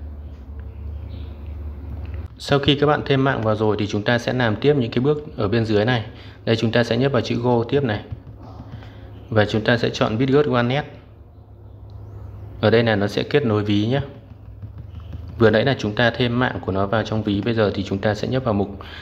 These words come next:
chỉ một lần này để kết nối ví. Rồi chúng ta sẽ nhấp vào mục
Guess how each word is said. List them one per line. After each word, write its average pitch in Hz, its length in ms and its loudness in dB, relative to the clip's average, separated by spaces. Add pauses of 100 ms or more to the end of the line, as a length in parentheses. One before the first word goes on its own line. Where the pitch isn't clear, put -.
(120)
chỉ - 160 2
một 98 140 4
lần 98 220 2
này 95 220 -2
để 98 160 0
kết 123 200 -2
nối 104 180 2
ví. 101 300 -2 (4000)
Rồi 107 200 4
chúng 101 160 0
ta 117 140 4
sẽ 113 160 0
nhấp 143 140 2
vào 131 100 2
mục 110 200 0